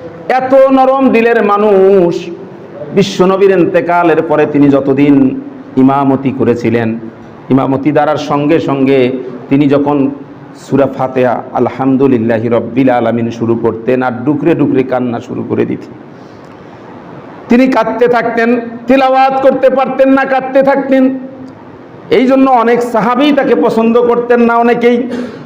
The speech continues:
তিনি নামাজে দাঁড়িয়ে তেলাওয়াত করতে পারতেন না, শুধু কাঁদতেন। এত নরম দিলের মানুষ।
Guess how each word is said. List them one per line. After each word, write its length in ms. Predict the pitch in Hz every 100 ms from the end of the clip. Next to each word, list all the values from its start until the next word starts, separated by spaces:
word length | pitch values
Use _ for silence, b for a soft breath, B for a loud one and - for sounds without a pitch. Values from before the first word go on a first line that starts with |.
| B -
তিনি 140 | 262
নামাজে 420 | 269 269 269 269 269
দাঁড়িয়ে 500 | 262 262 277 269 254
তেলাওয়াত 680 | 262 226 240 254 320 -
করতে 320 | 269 269 269
পারতেন 420 | 233 233 226 233 233
না, 140 | 226
শুধু 260 | 226 214 240
কাঁদতেন। 680 | 240 233 - 226 156 - -
এত 220 | - 254
নরম 540 | 277 262 233 233 233
দিলের 300 | 226 240 240
মানুষ। 540 | 240 240 240 - -